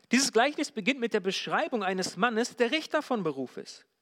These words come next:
Seine Aufgabe ist es, Recht zu sprechen. Und in der Ausübung seines Amtes war er, laut der Beschreibung Jesu,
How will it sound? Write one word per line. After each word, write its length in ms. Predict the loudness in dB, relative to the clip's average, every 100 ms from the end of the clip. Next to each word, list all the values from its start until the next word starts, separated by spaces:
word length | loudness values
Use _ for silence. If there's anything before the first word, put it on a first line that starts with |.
| _ 0
Seine 280 | 2 4 4
Aufgabe 480 | 2 4 2 4
ist 160 | 0 -4
es, 180 | -6 -6
Recht 400 | -4 -4 -6 -16
zu 140 | -14
sprechen. 580 | -14 -12 -12 -12 -18 -20 _ _ _ -16 -2
Und 120 | 2
in 80 | 4
der 120 | 4
Ausübung 480 | 2 0 -4 -2 0
seines 400 | 4 2 2 -2
Amtes 400 | -2 -2 -4 0
war 200 | 0 2
er, 220 | 0 2
laut 220 | 2 2
der 80 | 0
Beschreibung 600 | -2 -4 0 0 -2 -6
Jesu, 520 | -4 -4 -2 -4 -4